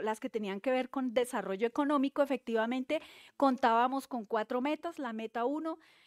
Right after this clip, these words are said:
eh, apoyar doscientas cuarenta y un mipymes o emprendimientos culturales y creativos. La meta dos, apoyar ciento setenta y seis mipymes y emprendimientos para la reconversión.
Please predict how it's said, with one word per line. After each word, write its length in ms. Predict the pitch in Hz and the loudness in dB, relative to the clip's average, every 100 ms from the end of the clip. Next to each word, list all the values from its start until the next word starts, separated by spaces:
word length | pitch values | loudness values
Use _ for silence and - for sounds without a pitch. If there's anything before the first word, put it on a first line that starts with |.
| - | -8
eh, 880 | 240 240 233 233 226 226 220 214 208 | -2 2 2 4 2 2 0 0 0
apoyar 480 | 214 247 226 220 208 | 0 -2 -2 -2 -2
doscientas 500 | 247 294 254 262 - | -4 -2 -4 -6 -6
cuarenta 380 | 247 220 220 | -6 -6 -4
y 60 | 202 | -4
un 100 | 196 | -4
mipymes 460 | 226 226 247 240 269 | -6 -6 -6 -4 -6
o 80 | |
emprendimientos 680 | 226 214 208 202 196 190 240 | -6 -6 -6 -6 -8 -8 -10
culturales 600 | - 233 233 185 190 202 | -8 -10 -6 -4 -4 -6
y 60 | 240 | -8
creativos. 720 | 277 277 285 359 330 320 302 | -2 0 0 0 0 -2 -2
La 140 | 247 | -4
meta 340 | 220 214 233 254 | -4 -4 0 2
dos, 180 | 320 330 | 2 0
apoyar 400 | - 220 208 214 | -6 -4 -4 -4
ciento 320 | 269 240 262 | -6 -6 -8
setenta 320 | 262 233 214 | -8 -8 -6
y 80 | 190 | -6
seis 180 | 214 208 | -6 -6
mipymes 480 | 233 - 254 254 277 | -6 -4 -4 -4 -4
y 40 | |
emprendimientos 720 | 226 220 214 190 190 190 233 | -6 -6 -6 -8 -10 -10 -14
para 320 | - 240 214 - - - - - | -4 -2 0 -4 -12 -20 -20 -8
la 460 | 226 226 220 208 | -2 0 2 0
reconversión. 960 | 208 214 - 220 208 202 - 294 330 | -2 -4 -2 0 0 -4 -2 2 4